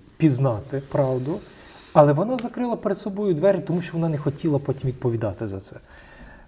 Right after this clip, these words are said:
Це також дуже великий <clears throat> гріх, і він на рівні того, хто навмисно, е, порушує, знаючи. Це розсуджується так само Господом, як то, що людина знала, но порушила,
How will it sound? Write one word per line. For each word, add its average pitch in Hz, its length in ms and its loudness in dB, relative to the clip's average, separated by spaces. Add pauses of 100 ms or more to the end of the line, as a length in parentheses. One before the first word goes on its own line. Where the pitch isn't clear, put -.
Це 226 360 2
також 185 420 -4
дуже 139 300 2
великий 135 400 2
<clears throat> 117 80 6
гріх, 175 360 0
і 147 60 0
він 147 160 2
на 139 80 4
рівні 143 240 2
того, 165 300 0
хто - 300 -4
навмисно, 139 640 -4 (640)
е, 123 300 -2
порушує, 127 640 0
знаючи. 117 480 -6 (720)
Це - 160 4
розсуджується 190 680 -2
так 165 240 -2
само 170 260 0
Господом, 160 460 -2
як 143 100 -2
то, - 80 -6
що - 160 -2
людина 147 300 4
знала, 196 340 -2
но 151 140 -2
порушила, 117 540 -6